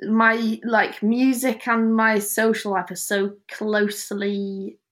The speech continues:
like, intrinsically linked that people, yeah, it's kind of the reason why people buy the record is because it goes along with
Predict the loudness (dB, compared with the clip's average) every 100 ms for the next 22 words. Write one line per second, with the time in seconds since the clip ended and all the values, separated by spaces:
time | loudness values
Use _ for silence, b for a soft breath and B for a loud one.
0 | _ -4 -4 0 2 2 2 2 2 0
1 | -2 -2 0 2 2 -2 -6 _ -18 -10
2 | -2 0 0 -4 _ _ _ -2 -2 -4
3 | -2 0 0 -2 -10 _ _ _ _ _
4 | -6 0 4 4 4 0 2 2 4 2
5 | 2 2 2 0 -4 -2 2 2 2 -2
6 | -4 -4 -2 -4 0 -2 -2 -8 -8 -12
7 | -10 -8 -8 -6 -2 0 0 0 0 -2
8 | -4